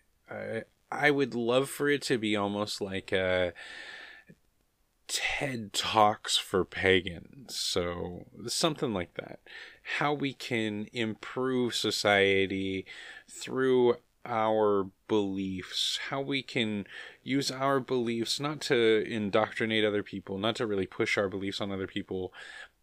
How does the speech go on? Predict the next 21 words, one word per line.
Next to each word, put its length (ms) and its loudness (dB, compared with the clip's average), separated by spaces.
but 160 0
how 140 2
we 160 -2
can 240 -4
show 580 0
that 280 0
our 200 6
beliefs 760 -2
are 640 4
structurally 1040 0
sound 560 2
enough 500 -4
that 520 2
they 420 -2
can 400 -6
make 300 2
a 180 -4
significant 800 -2
change 580 -2
in 180 -2
the 160 0